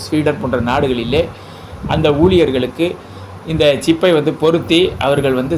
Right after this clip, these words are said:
செயல்பட்டு கொண்டிருக்கிறார்கள். வேதத்தில் என்ன கூறப்பட்டுள்ளது? அந்த முத்திரையை நீங்க தரிக்கிறப்ப இரவும் பகலும், இரவு இருபத்தி நாலு மணி நேரம் உங்களுக்கு இளைப்பாறுதலே இருக்காது அப்படி என்று சொல்லப்பட்டிருக்க கா-, பொருத்தி பார்க்கிறப்ப, இவங்க ஏழு வருஷத்துக்கு முன்னாடியே இந்த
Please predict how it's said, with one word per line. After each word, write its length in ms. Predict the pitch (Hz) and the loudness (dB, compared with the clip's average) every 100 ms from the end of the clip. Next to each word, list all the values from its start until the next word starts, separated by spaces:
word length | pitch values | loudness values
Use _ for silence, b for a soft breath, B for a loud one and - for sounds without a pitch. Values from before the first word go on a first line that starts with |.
| - | 0
செயல்பட்டு 380 | 156 165 160 131 | 0 2 2 0
கொண்டிருக்கிறார்கள். 720 | 127 135 127 120 110 101 - - - | 0 0 0 -2 -2 -4 -10 -10 -2
வேதத்தில் 400 | 143 170 180 147 | 2 2 2 2
என்ன 120 | 147 160 156 | 2 0 0
கூறப்பட்டுள்ளது? 680 | 147 - 139 131 117 131 156 B B B B B B B - | 0 0 0 0 2 2 0 B B B B B B B -8
அந்த 180 | 131 139 131 | -2 0 2
முத்திரையை 340 | 165 214 214 202 | 0 2 2 4
நீங்க 140 | 160 143 - | 2 0 0
தரிக்கிறப்ப 520 | 143 180 196 175 - 175 | -2 0 4 4 6 4
இரவும் 360 | 160 214 226 190 | 6 6 4 4
பகலும், 280 | 180 208 185 | 4 4 4
இரவு 260 | 156 190 196 185 156 | 4 6 6 6 6
இருபத்தி 280 | 196 220 208 | 4 4 0
நாலு 140 | 185 | 0
மணி 120 | 156 | 0
நேரம் 200 | 156 202 | 0 0
உங்களுக்கு 260 | 180 147 139 139 | 2 0 0 2
இளைப்பாறுதலே 600 | 156 196 208 180 165 170 165 139 | 2 2 2 2 4 4 2 2
இருக்காது 500 | 180 - 175 135 135 120 - B B B B B - | 0 0 0 2 2 2 -2 B B B B B -8
அப்படி 260 | 143 165 190 165 | -2 2 2 2
என்று 160 | 156 147 | 0 0
சொல்லப்பட்டிருக்க 580 | 156 170 165 135 117 127 117 | 0 0 0 -2 0 0 0
கா-, 500 | 135 131 120 117 113 107 - - - - | -2 -2 -2 -2 -2 -4 -8 -10 -8 -2
பொருத்தி 300 | 180 196 190 - | 0 2 0 0
பார்க்கிறப்ப, 480 | 151 151 123 104 131 180 180 - B B B B - | -2 0 -2 -2 -2 -2 -4 -14 B B B B 0
இவங்க 220 | 196 208 185 | 4 6 6
ஏழு 120 | 240 214 | 4 2
வருஷத்துக்கு 380 | 214 254 233 208 | 2 2 4 4
முன்னாடியே 280 | 202 196 208 | 4 4 4
இந்த 140 | 202 | 4